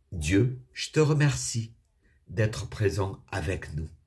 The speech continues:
Je te remercie de nous apporter assistance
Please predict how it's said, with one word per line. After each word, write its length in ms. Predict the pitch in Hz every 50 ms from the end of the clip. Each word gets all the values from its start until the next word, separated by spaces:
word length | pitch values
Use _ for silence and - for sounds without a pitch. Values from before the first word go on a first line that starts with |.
| _ _ _ _ _ _ _ _ _ _ _ - - - _ _ _ -
Je 160 | 67 76 104
te 160 | 107 - -
remercie 760 | 117 107 101 120 110 107 110 104 - - - - - - - - _ _ _ _ -
de 180 | 78 80 107
nous 260 | 107 107 104 98 80 101
apporter 720 | 92 - - 98 92 - - - 104 92 87 - - _ _ -
assistance 920 | - 95 95 - - - 104 - - - 107 101 98 92 90 - -